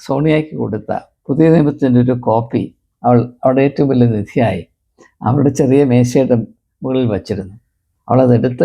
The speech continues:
യോഹന്നാൻ്റെ സുവിശേഷം പതിനൊന്നാം അധ്യായം റഷ്കോൾനിക്കോവുമായി ചേർന്നിരുന്ന് വായിക്കുന്ന രംഗമാണ് എൻ്റെ അഭി-, അഭി-, അ-, അഭിപ്രായത്തിൽ ലോകത്തിലെ ഏറ്റവും ഉദാത്തമായ, സാഹിത്യ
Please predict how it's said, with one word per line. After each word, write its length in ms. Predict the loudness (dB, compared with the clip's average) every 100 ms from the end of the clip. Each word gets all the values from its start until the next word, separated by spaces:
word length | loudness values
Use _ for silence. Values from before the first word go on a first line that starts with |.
| 0
യോഹന്നാൻ്റെ 400 | 0 0 0 -2
സുവിശേഷം 420 | -4 -6 -8 -8 -2
പതിനൊന്നാം 420 | 0 2 2 2 2
അധ്യായം 380 | 0 -2 -2 -4 _ _ _ _ _
റഷ്കോൾനിക്കോവുമായി 840 | -4 -4 -2 0 2 2 0 0 -2 0
ചേർന്നിരുന്ന് 560 | 0 2 2 0 0 -2
വായിക്കുന്ന 480 | 0 0 -2 -4 -4 -4
രംഗമാണ് 520 | -4 0 2 2 -2 -6 -10 _ _ _ _ _ _ -4
എൻ്റെ 340 | 2 4 4 2
അഭി-, 260 | -2 -10 -10 -8
അഭി-, 200 | -8 -12 -6
അ-, 240 | -4 -4 -12 -12
അഭിപ്രായത്തിൽ 600 | -6 -2 2 2 0 -4 0
ലോകത്തിലെ 500 | 0 0 -2 0 2 4 6 4 4
ഏറ്റവും 320 | 2 2 0 0
ഉദാത്തമായ, 760 | 0 0 -2 -6 -4 -2 -4 -10 -14 _ _ _ _ _ _
സാഹിത്യ 580 | -2 2 2 2 0 2